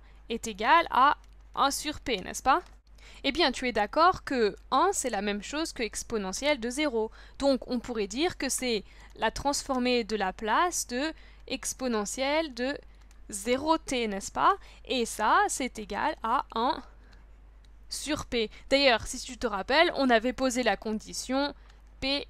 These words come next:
strictement supérieure à zéro. Si on fait cette même hypothèse ici, c'est cohérent avec ce résultat-là. Si on calcule la transformée de Laplace de exponentielle de zéro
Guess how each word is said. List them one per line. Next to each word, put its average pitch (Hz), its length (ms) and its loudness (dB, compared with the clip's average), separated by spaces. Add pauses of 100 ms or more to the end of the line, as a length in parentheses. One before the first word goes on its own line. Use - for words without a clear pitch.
strictement 233 640 -4
supérieure 220 760 -2 (220)
à 254 100 6
zéro. 226 320 -4 (320)
Si - 240 0
on 381 80 4
fait 359 300 -4
cette - 220 -4
même 302 200 0
hypothèse 269 640 -2
ici, 240 420 -8 (280)
c'est 233 160 -6
cohérent 226 460 0
avec 302 280 0
ce - 140 -6
résultat-là. 285 720 0
Si - 220 -4
on 320 80 2
calcule 285 480 -2
la 190 100 -4
transformée 269 600 0
de 240 100 -4
Laplace 220 500 -2
de 202 100 -10
exponentielle 226 1000 -4
de 202 120 -14
zéro 208 480 -4